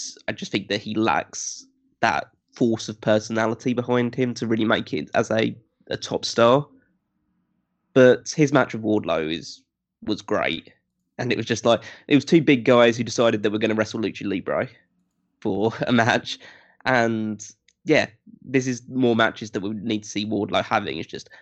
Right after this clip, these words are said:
matches against credible enough names that he's just beating until someone,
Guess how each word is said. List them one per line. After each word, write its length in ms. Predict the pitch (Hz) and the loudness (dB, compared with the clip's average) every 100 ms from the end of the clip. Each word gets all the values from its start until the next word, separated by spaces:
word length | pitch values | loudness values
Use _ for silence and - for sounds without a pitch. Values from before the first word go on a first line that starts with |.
| _ - | _ -2
matches 280 | 147 - | -2 0
against 460 | 127 120 120 - - _ _ _ | -2 0 -2 -4 -14 _ _ _
credible 680 | - 143 135 120 123 117 113 | -2 2 4 4 4 4 2
enough 280 | 107 104 107 | 0 -2 -4
names 600 | 113 104 82 90 90 - | -6 -4 -6 -12 -14 -14
that 140 | - | -14
he's 160 | 123 113 | -12 -12
just 220 | - - _ _ | -12 -14 _ _
beating 640 | - 98 78 95 92 104 - | -4 -4 -4 -6 -6 -8 -10
until 420 | - 113 - 110 110 | -8 -4 0 0 0
someone, 500 | - 117 113 117 | 0 0 0 -2